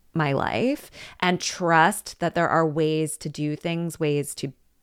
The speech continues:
be in community and use my voice that don't necessarily involve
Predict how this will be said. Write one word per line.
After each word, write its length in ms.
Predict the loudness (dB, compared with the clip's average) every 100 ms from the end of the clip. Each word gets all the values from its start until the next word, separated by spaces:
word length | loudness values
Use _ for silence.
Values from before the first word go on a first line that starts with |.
| _
be 320 | 0 2 2 0
in 200 | -2 -4
community 720 | -2 0 4 4 4 2 -2 -14 -20 -2
and 880 | 0 2 0 -2 -2 -2 -4 -6 -10 -4
use 280 | 0 0
my 140 | 0 -2
voice 380 | 0 2 2 2
that 220 | 0 0
don't 300 | -2 -2 -2
necessarily 680 | -4 -4 -2 0 0 -2 -2
involve 1300 | -2 -2 -4 -2 2 2 2 0 0 -2 -6 -12 -20